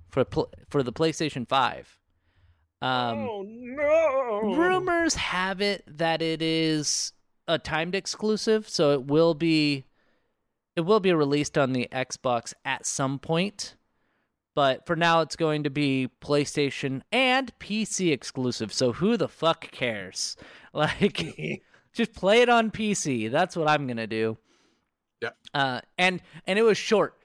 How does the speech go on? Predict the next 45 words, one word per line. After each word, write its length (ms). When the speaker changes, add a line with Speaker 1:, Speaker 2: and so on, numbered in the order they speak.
Speaker 1:
Basically, 720
it 120
just 240
had 180
a 40
guy 200
with 120
the 100
lightsaber. 560
It's 100
like, 180
"Star 480
Wars 360
kotor." 640
And 220
then 260
that, 240
that 100
was 180
it. 220
So 220
they, 140
they 240
Speaker 2:
Yeah. 40
Speaker 1:
didn't 300
show 180
Speaker 2:
I, 40
I 120
like 140
Speaker 1:
anything. 180
Speaker 2:
that 80
they're, 320
they're 180
just 260
straight 280
up 160
calling 720
these 280
things 340
remake 720
now. 420
They're 160
not 220
even, 300
like, 360